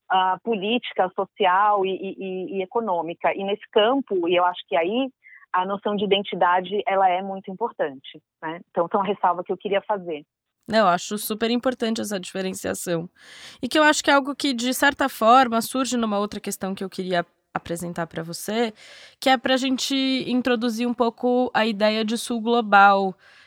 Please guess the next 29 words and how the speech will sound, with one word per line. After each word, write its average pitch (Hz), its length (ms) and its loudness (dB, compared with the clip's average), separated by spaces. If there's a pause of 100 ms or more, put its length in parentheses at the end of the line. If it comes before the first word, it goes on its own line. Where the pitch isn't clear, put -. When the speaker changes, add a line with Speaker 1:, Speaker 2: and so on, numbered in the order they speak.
(160)
Speaker 2:
que 262 180 0
é 262 100 8
um 320 80 4
conceito 285 480 2
que 262 60 0
às 226 100 2
vezes 233 160 0
a 233 60 -2
gente 240 220 -4
até 254 260 6
usa 294 360 2
sem 294 280 -2
muito 277 520 0
saber 247 340 2
definir, 240 800 0
né? 226 380 6 (460)
Speaker 1:
A, 196 240 2
a 202 40 -2
gente 220 260 -4
recai 240 420 0
mais 240 300 -2
uma 269 260 0
vez 220 420 2
na, 202 300 -4
na, 185 840 -6
nessa 208 260 -8
discussão, 214 640 -2
né, 190 140 0
também 202 420 -2